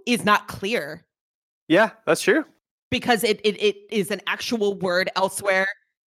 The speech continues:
Speaker 2: <laughs> A little
Speaker 1: <laughs>
Speaker 2: Who's on First situation where, uh, we learned this from who? Uh,
Speaker 1: Who?
Speaker 2: I don't know. You tell me.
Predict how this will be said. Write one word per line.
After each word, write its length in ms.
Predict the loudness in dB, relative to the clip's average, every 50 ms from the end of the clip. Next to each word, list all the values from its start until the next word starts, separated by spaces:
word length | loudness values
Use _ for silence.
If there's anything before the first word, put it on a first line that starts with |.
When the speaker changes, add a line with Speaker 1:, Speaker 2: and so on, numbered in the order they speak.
| _ _ _ _ _ -2
Speaker 2:
<laughs> 140 | -2 0 0
A 60 | 0
little 280 | 0 2 2 4 4 2
Speaker 1:
<laughs> 60 | 2
Speaker 2:
Who's 220 | 2 0 -2 0
on 160 | 2 2 2 2
First 280 | 0 0 0 0 -2
situation 580 | -6 -12 -10 -8 -6 -6 -6 -4 -6 -6 -6 -4
where, 400 | -2 0 2 2 2 0 -2 _ -20 -20 -20 -20 _ _ _ _ _ _ -2
uh, 180 | 2 4 4 6
we 80 | 6 6
learned 240 | 6 6 4 4 4
this 120 | 2 0 0
from 160 | -2 -8 -4
who? 340 | -2 2 2 4 2 2 -2 _ -20 -20 _ _ _ _ -2
Uh, 480 | 0 2 4 4 4 4 4 4 6 6
Speaker 1:
Who? 240 | 6 6 6 4 2 0
Speaker 2:
I 100 | -2 0
don't 100 | 2 4
know. 60 | 4 2
You 180 | 2 0 -4
tell 220 | -4 -2 0 0 0
me. 400 | 2 0 0 0 0 0 -2